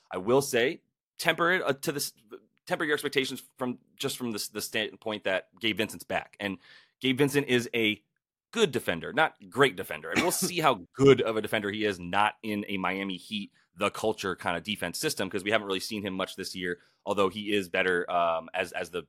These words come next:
defending point guard than obviously D'Lo is, or even at this point, like, Taurean Prince, who's tried to guard guys that are just way too quick for him. But more importantly for, uh, Coby White, I don't think there's a great matchup for him. Um, eh, Vanderbilt might not play as well. He's also questionable, which gives you another plus defender that could be off the floor.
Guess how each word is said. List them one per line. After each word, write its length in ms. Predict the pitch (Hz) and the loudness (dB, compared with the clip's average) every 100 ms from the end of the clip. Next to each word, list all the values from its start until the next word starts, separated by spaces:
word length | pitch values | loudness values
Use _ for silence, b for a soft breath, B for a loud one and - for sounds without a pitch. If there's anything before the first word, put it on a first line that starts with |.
| - | -8
defending 300 | 90 90 82 | -4 -4 -4
point 240 | 92 87 | -6 -2
guard 200 | 87 80 | -2 -2
than 140 | 85 76 - | -6 -6 4
obviously 480 | 95 87 80 87 78 | 4 4 -8 -10 -10
D'Lo 400 | 160 139 120 110 | -4 4 6 6
is, 240 | 104 98 b b | 4 0 b b
or 160 | 120 123 | 2 2
even 200 | 113 107 | 2 0
at 100 | 95 | -2
this 120 | 104 | -6
point, 160 | 113 92 | -6 -6
like, 120 | 82 | -8
Taurean 320 | - 107 90 | -4 -2 -2
Prince, 300 | - 131 113 | -4 -6 -6
who's 140 | 90 | -10
tried 160 | - 85 | -8 -8
to 60 | 82 | -6
guard 200 | 85 82 | -8 -6
guys 240 | 82 80 | -6 -6
that 120 | - - | -10 -12
are 80 | 87 | -12
just 200 | 82 - | -14 -12
way 140 | 90 | -10
too 140 | 87 87 | -10 -8
quick 200 | 104 - | -8 -8
for 160 | 78 | -10
him. 80 | 76 _ | -12 _
But 200 | - 85 B B B | -6 -6 B B B
more 180 | 110 151 | 8 8
importantly 380 | 143 147 131 127 | 10 8 8 2
for, 340 | - 120 110 | 2 4 6
uh, 220 | 104 98 | 6 4
Coby 340 | 95 - 117 107 | 2 0 -2 4
White, 180 | 110 95 | 4 6
I 120 | 110 | 4
don't 160 | 147 | 2
think 120 | 127 143 | 0 -2
there's 200 | 107 85 | -2 -4
a 40 | |
great 200 | 85 76 | -10 -14
matchup 280 | 78 - 80 | -12 -14 -14
for 180 | 78 62 | -14 -14
him. 120 | - - | -16 -12
Um, 280 | 87 82 82 92 | -6 -6 -6 -8
eh, 80 | 87 - 82 | -12 -12 -6
Vanderbilt 320 | 104 107 107 | -2 0 0
might 140 | 104 | -2
not 160 | 104 90 | -4 -4
play 180 | - 98 | -2 -2
as 100 | 82 | 0
well. 180 | 95 104 | 0 0
He's 220 | 113 98 - | -2 -12 -4
also 280 | 101 117 | -2 -2
questionable, 580 | 107 117 113 110 117 120 b b | 2 2 2 2 2 2 b b
which 160 | - | -10
gives 140 | 98 90 | -8 -6
you 100 | 90 | -2
another 280 | 90 95 | 0 0
plus 240 | 92 101 95 | 0 -2 -2
defender 300 | 92 95 90 | -4 -6 -4
that 140 | 85 | -6
could 100 | - | -8
be 100 | 92 | -4
off 140 | 87 - | -4 -6
the 60 | |
floor. 480 | - 120 127 127 127 | -12 0 6 6 4